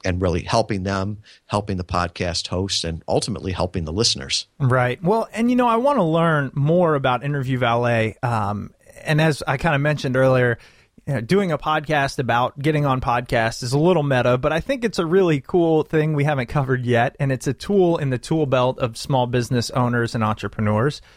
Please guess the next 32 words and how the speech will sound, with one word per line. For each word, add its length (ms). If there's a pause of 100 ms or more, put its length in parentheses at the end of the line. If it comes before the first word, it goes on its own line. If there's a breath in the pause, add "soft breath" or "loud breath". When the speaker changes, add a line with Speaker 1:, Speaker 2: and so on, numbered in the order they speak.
(360 soft breath)
Speaker 2:
But 80
I 40
wanna 300
go 160
back 480
and 100
talk 240
about, 380
you 80
know, 240 (360 soft breath)
your 180
background 760
really 520
in, 460
I 60
mean, 120
of 100
course, 220
you 60
were 60
in 60
the 80
Navy, 240
but 260
in 300 (280 loud breath)
entrepreneurship, 800
in 160
marketing. 640 (520 soft breath)
And 120
I, 260
that's 260
a, 220